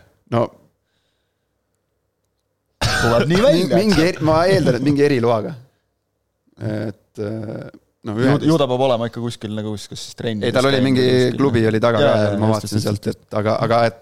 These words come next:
Speaker 1: äh,
Speaker 2: Ei, no, mis meil on, on olnud siin, vaata, neid jooksjaid, mingeid neljateistaastaseid ja käijaid ja nagu, kes panevad siin täitsa pööraseid tulemusi, et, et noh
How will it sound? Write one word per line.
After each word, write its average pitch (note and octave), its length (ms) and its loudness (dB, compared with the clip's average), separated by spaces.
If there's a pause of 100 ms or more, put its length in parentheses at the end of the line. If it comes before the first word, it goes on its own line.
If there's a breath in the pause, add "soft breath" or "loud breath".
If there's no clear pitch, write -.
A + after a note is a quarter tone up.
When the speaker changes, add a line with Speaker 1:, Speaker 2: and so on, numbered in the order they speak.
Speaker 1:
äh, A2 140 2
Speaker 2:
Ei, G3 100 2
no, F3+ 160 4
mis F3 180 -6
meil E3 200 2
on, D#3+ 100 -4
on D#3 140 -2
olnud C3 100 -10
siin, G#2+ 140 -8
vaata, G#2+ 240 -8
neid G#2+ 180 -4
jooksjaid, G#2 320 -6
mingeid G#2 320 -12
neljateistaastaseid G#2 800 -10
ja G#2 80 -10
käijaid A2 480 -8
ja A#2 80 -12
nagu, A2+ 180 -14
kes - 140 -18
panevad A2+ 400 -10
siin G#2 160 -10
täitsa - 240 -10
pööraseid - 480 -10
tulemusi, - 480 -12
et, - 220 -18
et - 100 -20
noh F#2+ 80 -12